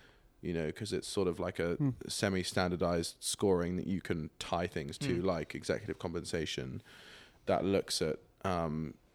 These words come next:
Speaker 1: you know, performance in these non-financial areas as ways to affect your,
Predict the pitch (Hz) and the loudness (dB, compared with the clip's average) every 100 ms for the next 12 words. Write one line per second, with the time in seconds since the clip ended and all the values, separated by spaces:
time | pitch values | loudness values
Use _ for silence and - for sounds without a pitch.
0 | - - 90 80 69 82 - 98 98 90 | -20 -8 -2 0 2 0 -2 -2 0 2
1 | 85 82 - 85 90 73 82 78 - 80 | 0 -2 -2 0 0 0 -2 -2 -2 -2
2 | 80 - 78 82 80 71 76 - - 64 | -2 -2 0 0 0 0 -2 -4 -4 0
3 | 85 80 76 - 80 - 78 - - 73 | 0 0 -2 -2 -2 0 -2 -2 -4 -2
4 | 85 | -2